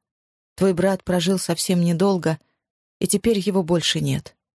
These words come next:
"Ох, мамочка", прошептала Ифигения, прикрыв рот. "Мы сделаем подношение к его могиле. Мы должны за него молиться". "Да, да, сделать подношение", пробормотал Арест.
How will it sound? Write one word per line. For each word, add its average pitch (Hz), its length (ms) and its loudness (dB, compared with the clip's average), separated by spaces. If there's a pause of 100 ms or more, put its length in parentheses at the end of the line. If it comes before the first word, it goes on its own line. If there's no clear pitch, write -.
(920)
"Ох, 254 320 2
мамочка", 226 680 2 (480)
прошептала 175 520 0
Ифигения, 185 680 0
прикрыв 180 480 -2
рот. 165 260 -2 (880)
"Мы 226 100 4
сделаем 247 420 2
подношение 233 760 2
к - 100 -6
его 220 220 2
могиле. 220 540 2 (280)
Мы 214 120 4
должны 226 400 2
за 240 120 2
него 240 220 2
молиться". 240 600 0 (960)
"Да, 175 320 0 (160)
да, 185 340 2
сделать 185 460 -2
подношение", 220 680 2 (320)
пробормотал 156 560 0
Арест. 143 420 -2